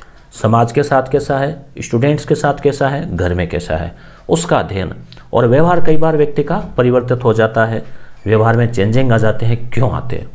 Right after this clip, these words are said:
यहाँ व्यवहार का परिवर्तन अधिगम नहीं, व्यवहार बदल जाता है, व्यवहार में कई बार गुस्सा करता है, कई बार खुश होता है,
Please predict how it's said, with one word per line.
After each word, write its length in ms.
यहाँ 180
व्यवहार 300
का 100
परिवर्तन 380
अधिगम 300
नहीं, 300
व्यवहार 300
बदल 300
जाता 320
है, 160
व्यवहार 320
में 160
कई 120
बार 160
गुस्सा 300
करता 320
है, 200
कई 180
बार 280
खुश 200
होता 260
है, 380